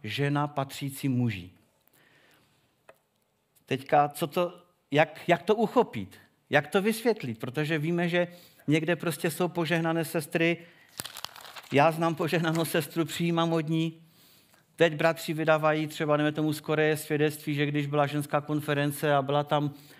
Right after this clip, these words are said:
boží služebnice, která má co říct, tak oni šli dozadu za oponu a tam ji všichni poslouchali tajně, aby nikdo nevěděl, že poslouchají ženu, bo by to byla pro ně ostuda.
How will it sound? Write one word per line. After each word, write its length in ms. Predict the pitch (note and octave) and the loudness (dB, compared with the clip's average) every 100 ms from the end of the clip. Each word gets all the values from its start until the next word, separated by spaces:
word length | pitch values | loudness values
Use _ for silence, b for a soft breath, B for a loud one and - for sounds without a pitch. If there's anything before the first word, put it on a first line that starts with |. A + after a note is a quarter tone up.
| B B | B B
boží 280 | C#3+ D3+ D3+ | 2 2 -2
služebnice, 720 | - D3+ D3+ D3 D3+ D3+ D3+ | -2 0 0 0 0 -2 -2
která 280 | D3+ D3 | 0 2
má 200 | D3 D3 | 2 2
co 200 | - D#3 | 0 -2
říct, 200 | C3+ D3 | -2 -2
tak 300 | D3+ C#3+ - B B B B | 0 -2 -2 B B B B
oni 300 | D3+ D#3+ D3 | 2 2 0
šli 360 | - D#3+ D#3+ - B B B B | 0 2 0 -2 B B B B
dozadu 480 | B2 E3+ E3+ D#3+ E3 | 2 2 4 2 2
za 140 | E3 | 0
oponu 460 | D#3+ D3+ D#3 E3+ D#3 | 2 0 0 0 0
a 60 | |
tam 240 | C#3+ F#3+ F3+ | -2 0 0
ji 60 | |
všichni 320 | E3 F3+ F#3 D#3+ | 0 -4 -6 -4
poslouchali 760 | E3+ - F3+ - E3 E3 F#3 - B | -4 -2 -2 2 2 2 -2 -4 B
tajně, 440 | D#3 E3 E3 E3 | 6 6 2 2
aby 200 | D#3 E3 | 2 2
nikdo 260 | E3 E3 E3 | 0 0 2
nevěděl, 600 | D#3+ D#3+ D#3 C#3+ E3+ F3 - | 2 2 0 2 0 -2 -6
že 140 | - D#3 | -4 -2
poslouchají 640 | F3+ - E3 - E3 D#3+ | -2 -2 -2 0 0 0
ženu, 240 | D3 D#3 D3+ | 0 0 0
bo 120 | D3 | 0
by 160 | D#3 D3+ B B | -2 -4 B B
to 100 | D3 | 0
byla 220 | D3+ D3 | 0 0
pro 140 | D3+ | -2
ně 140 | D3 D3+ | -4 -4
ostuda. 540 | D3 - C#3+ C#3+ | -6 -8 -4 -4